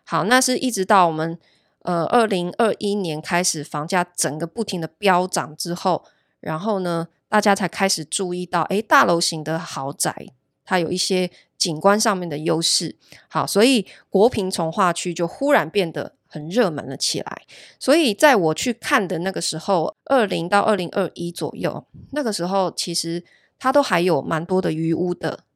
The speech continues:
它二零一八年就，呃，已经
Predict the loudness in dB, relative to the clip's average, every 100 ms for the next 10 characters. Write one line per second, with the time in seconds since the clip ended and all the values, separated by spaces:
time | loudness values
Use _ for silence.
0 | _ _ _ -2 2 4 2 0 0 0
1 | 0 -2 -2 0 0 -4 _ _ _ -4
2 | -2 -2 -4 -6 _ _ -6 -2 0 0